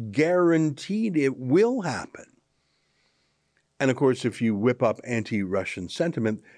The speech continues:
that doesn't have to be acted on in Russia alone or Ukraine alone, against soldiers alone.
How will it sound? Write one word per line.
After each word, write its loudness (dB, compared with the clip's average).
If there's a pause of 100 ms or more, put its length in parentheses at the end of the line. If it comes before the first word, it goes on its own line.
(120)
that -10
doesn't -6
have -6
to -6
be 2
acted -2
on -2 (640)
in 2
Russia 0
alone 2
or -2
Ukraine -2
alone, 0 (1200)
against -2
soldiers 2
alone. 2